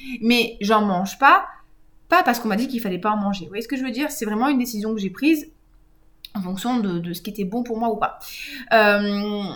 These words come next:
l'alimentation intuitive vous, vous encourage à respecter votre satiété. Donc, respecter sa satiété, c'est manger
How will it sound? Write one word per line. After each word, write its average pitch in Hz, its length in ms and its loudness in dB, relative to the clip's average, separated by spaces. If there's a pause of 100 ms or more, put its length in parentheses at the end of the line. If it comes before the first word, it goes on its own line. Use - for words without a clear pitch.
(300)
l'alimentation 247 500 2
intuitive 247 540 0
vous, 196 480 -8 (1040)
vous 180 500 -8
encourage 202 440 0
à 185 40 -2
respecter 202 320 -6
votre 202 220 -10
satiété. 202 480 -8 (240)
Donc, 185 260 -8 (220)
respecter 208 320 -6
sa 214 80 -6
satiété, 196 500 -2
c'est 208 280 -2 (240)
manger 240 720 2